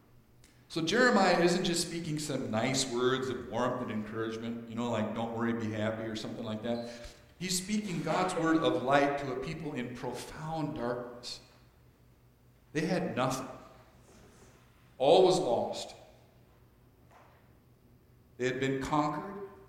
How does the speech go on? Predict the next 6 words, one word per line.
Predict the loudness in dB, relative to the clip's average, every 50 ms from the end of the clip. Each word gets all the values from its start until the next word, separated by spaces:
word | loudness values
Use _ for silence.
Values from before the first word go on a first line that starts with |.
| -20 -20 -20 -20 -20 -20 -20 -20 -20 -12 -10
enslaved, | -6 -4 -2 -2 -2 -2 0 0 2 4 4 4 2 2 0 -2 -4 -8 -12 -14 -16 -18 -20 -20
hauled | -6 0 4 6 6 8 6 4 2
away. | 2 2 2 4 4 2 0 -2 -6 -10 -12 -10 0 4
It | 4 6 6 4 4 4
was | 6 6 8 8 6 4 2 0 -2 0
over. | 2 4 6 4 4 2 0 -4 -6 -8